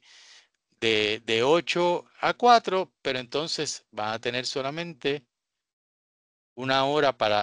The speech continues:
hacer el examen completo, no independiente". Claro, tiene que advertirle a los estudiantes, si el examen es hasta las cuatro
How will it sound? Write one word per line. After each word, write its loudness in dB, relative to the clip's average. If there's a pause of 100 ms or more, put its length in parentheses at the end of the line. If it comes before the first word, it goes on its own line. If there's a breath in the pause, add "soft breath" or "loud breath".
(100)
hacer -4
el 0
examen -8
completo, -10 (160)
no -12
independiente". -6
Claro, 0 (540 loud breath)
tiene 0
que 0
advertirle -2
a 0
los -8
estudiantes, -10 (1200)
si -6
el -2
examen -6
es -2
hasta 0
las 0
cuatro -4